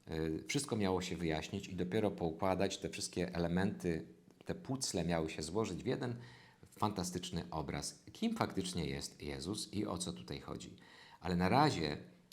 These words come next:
y, nie tylko ich uszy, ale oczy są jakby na uwięzi, żeby przypomnieć, e, apostołów, którzy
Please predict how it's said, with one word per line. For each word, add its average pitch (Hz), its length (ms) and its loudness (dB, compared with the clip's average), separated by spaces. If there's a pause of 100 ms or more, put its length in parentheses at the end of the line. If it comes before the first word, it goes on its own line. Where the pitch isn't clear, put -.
(240)
y, 80 80 0
nie 87 140 4
tylko 95 300 4
ich 80 180 2
uszy, 131 380 2
ale 73 260 0 (160)
oczy - 320 8
są 73 180 -4
jakby 69 400 -4 (120)
na 78 120 -4
uwięzi, 82 580 -2
żeby 80 320 -2 (260)
przypomnieć, 73 800 -4 (460)
e, 73 300 -2
apostołów, 71 560 -4
którzy 69 460 -8